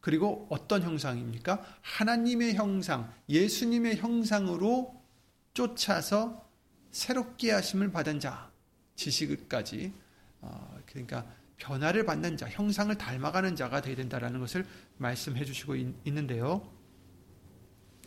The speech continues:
이제 우리의 말도 그만큼 달라져야 된다는 것을 명해 주시는 거죠. "너희 말을 항상 은혜 가운데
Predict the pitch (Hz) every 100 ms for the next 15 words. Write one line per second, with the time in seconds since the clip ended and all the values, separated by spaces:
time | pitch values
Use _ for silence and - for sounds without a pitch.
0 | - 151 156 131 135 147 151 113 127 147
1 | 147 226 226 - - - - - 139 135
2 | - 214 220 - - - 151 170 202 208
3 | 202 185 175 151 143 131 123 185 202 -
4 | - - - - - 208 135 135 147 160
5 | 143 170 175 151 117 113 - - - -
6 | - - - - 139 139 123 123 - 233
7 | 220 208 226 - - - 147 147 143 127
8 | 113 110 135 175